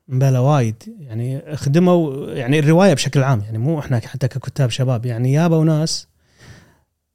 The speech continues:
يعني عرفوا الناس على إن في كتاب، في رواية، في فن اسمه رواية، زين. فهذيلا مع الوقت قاموا يقرون كتاب اثنين ثلاث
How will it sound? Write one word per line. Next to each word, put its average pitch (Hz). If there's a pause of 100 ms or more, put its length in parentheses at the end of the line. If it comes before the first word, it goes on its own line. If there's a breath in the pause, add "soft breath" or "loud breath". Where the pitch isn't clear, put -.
(380)
يعني 131
عرفوا 160
الناس 156
على 139 (180)
إن 135
في 160
كتاب، 139
في 147
رواية، 143
في 143
فن 190
اسمه 143
رواية، 135 (360)
زين. 127 (500 loud breath)
فهذيلا 180
مع 214
الوقت 180
قاموا 190
يقرون 185
كتاب 156
اثنين 151
ثلاث 151